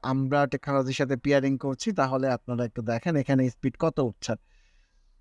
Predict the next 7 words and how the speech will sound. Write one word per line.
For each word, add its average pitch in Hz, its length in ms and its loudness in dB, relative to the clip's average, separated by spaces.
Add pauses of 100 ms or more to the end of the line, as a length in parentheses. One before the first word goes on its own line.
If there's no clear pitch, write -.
(260)
So 180 320 6
আমরা 143 320 2
এখানে 143 240 0
দেখতে 143 180 -2
পাচ্ছি 135 380 -2
যে 135 240 -2
আমাদের, 127 580 -2